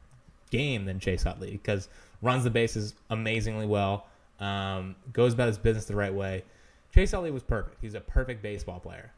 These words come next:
And the fact that we got to see him for a decade plus was, was a treat. And, um, and I was there two years ago when he hit the two homers.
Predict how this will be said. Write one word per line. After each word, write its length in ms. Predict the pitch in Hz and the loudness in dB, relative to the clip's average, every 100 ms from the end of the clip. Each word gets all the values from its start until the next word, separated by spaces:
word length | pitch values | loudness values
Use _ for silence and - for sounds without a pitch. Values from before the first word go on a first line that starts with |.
| - | -8
And 400 | 113 110 107 107 | -6 -4 -4 -4
the 60 | 104 | -2
fact 220 | 147 143 | 0 4
that 40 | |
we 80 | 139 | 4
got 80 | 139 | 2
to 60 | 110 | -2
see 260 | - 139 | 0 0
him 300 | 123 120 123 | 0 -2 -4
for 420 | - 110 98 98 - - - _ - - - - - | -2 0 0 -2 -6 -12 -20 _ -20 -20 -20 -16 0
a 80 | 120 | 8
decade 500 | - 113 123 123 117 | 8 8 -2 -4 -4
plus 400 | 117 135 - - _ - - - | -4 -2 -2 -4 _ -20 -20 -4
was, 460 | 113 113 110 107 - | -2 0 -2 -6 -6
was 280 | 113 107 101 | -4 -2 -4
a 40 | |
treat. 380 | - 147 107 - - | -2 0 0 -4 -14
And, 500 | 104 104 98 98 95 95 104 | -6 -4 -4 -6 -12 -12 -8
um, 600 | 104 98 98 95 90 92 _ - _ _ _ _ - | -6 -6 -6 -8 -12 -18 _ -20 _ _ _ _ -12
and 380 | 113 107 101 101 | -4 -2 -2 -4
I 160 | 104 117 | 0 0
was 180 | 117 107 | 0 0
there 580 | 113 110 110 107 107 104 | 0 0 0 -2 -2 -4
two 180 | - | 0
years 180 | 160 208 | 6 6
ago 260 | 240 254 247 - - - | 6 2 0 -14 -20 -12
when 440 | 120 127 127 123 117 | -2 2 2 0 0
he 200 | 135 123 | 2 8
hit 220 | 123 - | 8 6
the 40 | |
two 220 | 110 123 110 | 0 2 2
homers. 500 | 107 107 104 104 | -2 -4 -6 -6